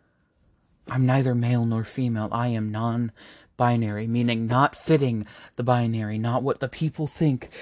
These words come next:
is normal, because I am abnormal. My brain doesn't work the same way that everybody else's brain does, but neither does my heart.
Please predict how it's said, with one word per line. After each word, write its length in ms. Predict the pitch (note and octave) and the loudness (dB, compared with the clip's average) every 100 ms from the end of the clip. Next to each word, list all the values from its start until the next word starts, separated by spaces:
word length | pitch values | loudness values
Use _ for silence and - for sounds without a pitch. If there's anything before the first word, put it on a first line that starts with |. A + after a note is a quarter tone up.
| - | -8
is 180 | C3+ B2 | -6 0
normal, 240 | C#3+ C#3 | 2 2
because 360 | B2+ B2+ - C#3 - | 0 0 0 0 2
I 220 | C3+ D3 | 2 2
am 320 | C#3+ C#3 C3 | 0 0 0
abnormal. 560 | A2+ A2+ A#2+ A2 A2 A#2+ | -2 -8 -8 -8 -8 -6
My 180 | B2 | -4
brain 520 | C#3 B2+ C#3 D3 E3+ E3 | -4 -2 0 0 0 0
doesn't 260 | D3 D#3 | -2 0
work 220 | D3 D3+ | 2 2
the 80 | - | 2
same 260 | - D3+ D3+ | -4 -4 -2
way 160 | C#3+ | -4
that 140 | D3 C3 | -4 -4
everybody 280 | C#3+ C3 C3 | -6 -4 -4
else's 300 | C3 - B2+ | -4 -6 -8
brain 320 | G2 G2+ B2 | -4 -4 -2
does, 300 | A#2 C3 B2+ - - - | -2 -2 -4 -14 -18 -4
but 120 | - | -2
neither 640 | C#3+ C#3 D#3 D#3 C#3 C#3 C3+ - - | 0 2 4 2 0 -4 -4 -14 -10
does 260 | - C3+ A#2 | -2 0 -2
my 300 | A#2+ A#2 A#2 - | -8 -8 -8 -10
heart. 580 | - - C#3+ C3+ _ - | -20 -6 -6 -6 _ -20